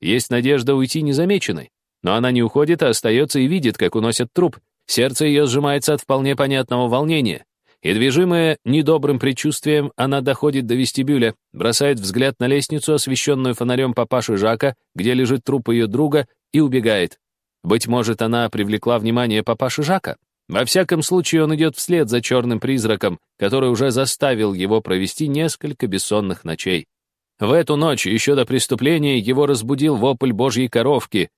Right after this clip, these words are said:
и он увидел в окно черный призрак. Он поспешно оделся и, по его словам, именно поэтому явился в вестибюль полностью одетым, когда мы принесли труп лесника.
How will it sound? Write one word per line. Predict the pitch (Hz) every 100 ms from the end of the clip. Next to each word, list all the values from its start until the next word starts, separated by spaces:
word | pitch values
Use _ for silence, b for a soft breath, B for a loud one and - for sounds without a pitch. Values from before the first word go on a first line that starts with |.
| -
и | 85
он | 131
увидел | 143 165 165 147
в | 123
окно | 117 135
черный | 123 123 107 101
призрак. | 110 123 90 80 - _ -
Он | 101
поспешно | 123 123 156 156 131
оделся | 120 117 151 123 101
и, |
по | 98
его | 101 104
словам, | - 107 127 120
именно | 120 127 120
поэтому | 127 135 131 117
явился | 110 104 127 113 104
в |
вестибюль | 101 - 92 120 113
полностью | - 127 107 - 101
одетым, | 92 120 113 95 - _ -
когда | 131 131 156
мы | 143
принесли | 131 127 123 - 131
труп | 117 131
лесника. | 104 104 101 95 104